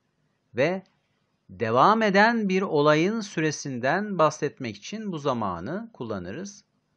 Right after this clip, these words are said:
Zaman sürekli continuous olduğundan fiilin sonuna I N G takısını kullanıyoruz arkadaşlar.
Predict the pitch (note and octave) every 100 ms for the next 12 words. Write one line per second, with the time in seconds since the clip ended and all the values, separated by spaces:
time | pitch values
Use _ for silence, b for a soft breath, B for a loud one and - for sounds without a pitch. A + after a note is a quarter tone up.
0 | _ _ _ _ - A2 C#3 B2+ C#3 G3
1 | G2+ - E3 D#3 - E3 G#3 - _ -
2 | - E3 G#3 F#3+ D3 G2+ - - B2+ A#2+
3 | A#2+ B2+ E3+ G3+ G3+ E3 E3 G3 - D#3
4 | D3+ F3+ E3 D3+ C3+ A2 G#2 - A2+ B2
5 | G3 G3+ A2+ G#2 F#2 F2 E2+ E2 G2 F2+
6 | G2 G3+ A3+ A3+